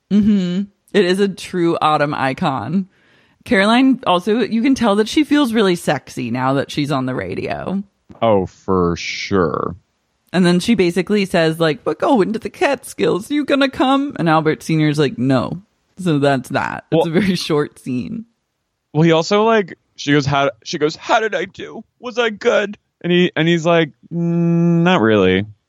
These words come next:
Speaker 1: He's
Speaker 2: like,
Speaker 1: like,
Speaker 2: "You
Speaker 1: "You
Speaker 2: were
Speaker 1: were
Speaker 2: kind
Speaker 1: nervous."
Speaker 2: of bad in the beginning and nervous." And Caroline goes, <laughs> "Oh."
Speaker 1: I mean, I like that he keeps it real with her 'cause it's true. He wasn't, like, mean about it. It was just, like, very much like,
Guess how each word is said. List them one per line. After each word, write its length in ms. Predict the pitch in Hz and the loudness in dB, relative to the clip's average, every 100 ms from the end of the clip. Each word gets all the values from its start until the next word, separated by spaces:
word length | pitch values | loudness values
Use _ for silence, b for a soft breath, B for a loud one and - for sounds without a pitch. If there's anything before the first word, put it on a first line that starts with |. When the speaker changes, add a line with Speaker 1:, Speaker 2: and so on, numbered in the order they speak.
| _ _ _ _ | _ _ _ _
Speaker 1:
He's 100 | 131 | -2
Speaker 2:
like, 80 | 143 | 0
Speaker 1:
like, 40 | 127 | 2
Speaker 2:
"You 80 | 156 | 4
Speaker 1:
"You 60 | |
Speaker 2:
were 80 | 160 | 4
Speaker 1:
were 80 | 151 | 2
Speaker 2:
kind 200 | 127 147 | 0 0
Speaker 1:
nervous." 240 | 135 127 - | -2 -4 -2
Speaker 2:
of 40 | |
bad 200 | 113 110 | 0 0
in 60 | 107 | -2
the 60 | 104 | -6
beginning 500 | 95 98 95 95 92 | -4 0 0 0 -2
and 100 | 90 | 0
nervous." 640 | 90 85 85 92 - - _ _ _ _ - | 0 2 2 0 -6 -18 _ _ _ _ -4
And 80 | 135 | 0
Caroline 300 | 135 127 120 | 2 2 0
goes, 140 | 107 _ | -2 _
<laughs> 60 | |
"Oh." 580 | - - - - - - _ _ _ _ _ _ _ _ _ _ b b b - | -8 -2 -2 -2 -14 -16 _ _ _ _ _ _ _ _ _ _ b b b -4
Speaker 1:
I 60 | |
mean, 180 | 262 330 | 0 2
I 120 | 349 | 2
like 300 | 294 220 226 | 2 0 0
that 100 | 359 | 0
he 100 | 349 | -2
keeps 360 | - 214 196 156 | -2 -4 -4 -4
it 100 | 131 | -6
real 320 | 147 143 85 | -4 -4 -4
with 140 | 85 - | -8 -8
her 240 | - - | -6 -6
'cause 240 | - 220 240 | -4 -2 -2
it's 400 | 185 202 - - | -4 -10 -14 -8
true. 600 | 160 208 139 - 165 - | -2 0 0 -2 -8 -2
He 160 | 233 240 | 0 2
wasn't, 300 | 254 349 320 | 0 2 2
like, 200 | 262 175 | 0 -2
mean 380 | 175 170 185 | -2 0 2
about 340 | 196 156 135 139 | 2 2 0 2
it. 80 | 143 | 2
It 60 | |
was 160 | 165 170 | 0 -2
just, 140 | 170 | -2
like, 160 | 165 170 | 0 -2
very 360 | 156 156 151 151 | 0 0 2 2
much 300 | 143 139 - | 0 -2 -2
like, 360 | 156 143 123 | 0 0 -4